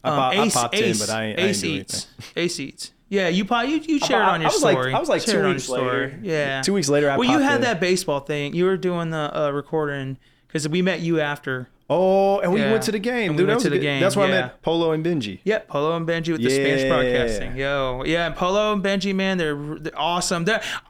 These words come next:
Speaker 2: they are the best broadcasters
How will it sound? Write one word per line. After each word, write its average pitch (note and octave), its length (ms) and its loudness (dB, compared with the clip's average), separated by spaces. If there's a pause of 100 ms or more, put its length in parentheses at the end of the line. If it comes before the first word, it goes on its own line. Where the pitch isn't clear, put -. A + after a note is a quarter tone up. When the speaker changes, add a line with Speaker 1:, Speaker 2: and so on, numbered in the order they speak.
(140)
Speaker 2:
they G3+ 240 2
are C4 160 2
the F#3+ 220 4
best F#3+ 800 0 (800)
broadcasters E3 1040 0